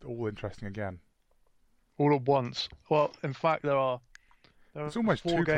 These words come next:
Speaker 2: games on
Speaker 1: together.
Speaker 2: tonight.
Speaker 1: I sort of wouldn't have minded a little bit of a bigger gap between the wildcard games and division series, so we could actually
Speaker 2: No.
Speaker 1: fit our, fit our podcast in between them, but we haven't managed it because, you know, I was busy yesterday.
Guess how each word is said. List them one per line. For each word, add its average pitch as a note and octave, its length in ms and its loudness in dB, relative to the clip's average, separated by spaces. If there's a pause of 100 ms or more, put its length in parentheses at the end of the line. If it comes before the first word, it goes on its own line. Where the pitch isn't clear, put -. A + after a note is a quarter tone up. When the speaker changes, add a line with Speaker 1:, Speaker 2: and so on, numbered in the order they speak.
Speaker 2:
games C3+ 100 -8
on C3+ 80 -2
Speaker 1:
together. F2+ 160 -2
Speaker 2:
tonight. B2+ 200 -2 (640)
Speaker 1:
I C3 80 -4
sort E3 300 -4
of C#3+ 60 -12
wouldn't D#3+ 200 -6
have C#3+ 60 -6
minded C3+ 340 -6
a B2+ 80 -2
little B2+ 220 -2
bit B2+ 120 -8
of G#2+ 80 -10
a - 40 -18
bigger A2 180 0
gap E3 320 -2
between - 300 -10
the A2 100 -10 (760)
wildcard A#2+ 440 2
games G#2+ 280 -2
and A2+ 100 -8
division A2+ 280 -10
series, G#2 520 -8 (1600)
so - 160 -4
we B2 60 -4
could B2 120 -4
actually B2+ 280 -2
Speaker 2:
No. A3+ 80 4
Speaker 1:
fit G#3+ 120 4
our, G#2+ 100 -2 (320)
fit - 200 -6
our B2 100 0
podcast - 460 -8
in A#2 60 -8
between G#2+ 440 -8
them, F2+ 140 -12
but G#2+ 240 -10
we A2 120 -10
haven't A2 260 -10
managed - 240 -12
it G2+ 140 -14
because, - 240 -14 (340)
you G#2+ 80 -20
know, G#2 160 -18 (100)
I G2+ 40 -14
was F2+ 200 -16 (200)
busy F#2 180 -12
yesterday. F#2 400 -12